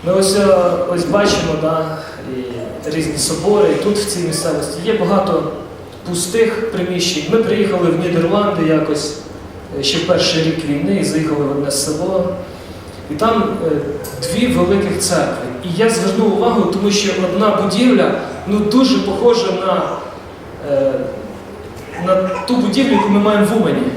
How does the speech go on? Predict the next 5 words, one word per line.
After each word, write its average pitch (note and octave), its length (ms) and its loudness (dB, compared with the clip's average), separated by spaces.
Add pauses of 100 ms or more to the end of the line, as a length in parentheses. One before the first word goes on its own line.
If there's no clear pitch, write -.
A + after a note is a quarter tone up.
(180)
А F3 100 0
ми G#3 120 4
маємо G#3+ 600 4 (420)
лютеранську G3+ 600 2
церкву G#3+ 540 2